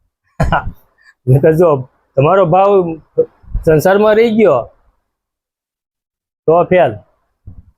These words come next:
ઓળખાયું સ્વરૂપ, નામ આપ્યું, એમાં જો મન ઠેરાણું, એમાં તમારી આ જે ઉર્જા કયો, ભરતી કયો, સુરતા કયો, એ ઠેરાણી, તો એનું કામ થઈ જાય છે. બાકી તો બધું આમની સંસાર તો હાલવાનો જ છે.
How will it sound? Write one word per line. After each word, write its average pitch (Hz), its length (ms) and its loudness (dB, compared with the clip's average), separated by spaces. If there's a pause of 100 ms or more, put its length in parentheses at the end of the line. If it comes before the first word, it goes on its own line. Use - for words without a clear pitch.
(800)
ઓળખાયું 180 440 2
સ્વરૂપ, 190 360 2 (800)
નામ 190 300 0
આપ્યું, 165 500 0
એમાં 185 240 2
જો 190 140 2
મન 185 300 0
ઠેરાણું, 175 640 0 (640)
એમાં 175 220 2
તમારી 180 480 2
આ 170 220 2 (840)
જે 156 80 2
ઉર્જા 170 420 2
કયો, 170 200 0
ભરતી 165 480 0
કયો, 160 280 2
સુરતા 170 460 0
કયો, 165 240 0
એ 156 100 0
ઠેરાણી, 156 540 -2 (500)
તો 160 160 2
એનું 175 200 2
કામ 170 240 0
થઈ 165 160 0
જાય 135 200 2
છે. 110 140 -10 (920)
બાકી 165 260 -2
તો 170 140 0
બધું 175 280 2
આમની 180 240 2
સંસાર 175 320 0
તો 170 120 -2
હાલવાનો 185 480 2
જ - 20 -8
છે. 165 280 -4